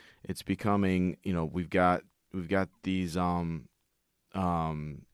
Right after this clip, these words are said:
places where you can go and pick up things. So, like, I know, uh, Ryan, he typically goes and gets,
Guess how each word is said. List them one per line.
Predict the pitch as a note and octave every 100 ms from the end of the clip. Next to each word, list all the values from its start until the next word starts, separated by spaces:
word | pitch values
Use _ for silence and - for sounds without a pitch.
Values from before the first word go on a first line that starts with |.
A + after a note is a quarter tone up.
| _
places | A2+ B2+ A2
where | F2
you | F#2 E2+
can | F2
go | E2+ G2+ G2
and | E2
pick | - F#2
up | F2 G#2
things. | - C#2+ C2 - - -
So, | - - E2+ D#2+
like, | D#2+ D#2
I | D#2
know, | F#2 F2+ D#2+ - - - _ -
uh, | E2+ D#2+
Ryan, | D2+ D#2+ F2+ E2+ D#2+
he | F2
typically | - - E2 E2+
goes | D#2 D#2+ E2 D#2
and | D2+
gets, | E2 D#2 - -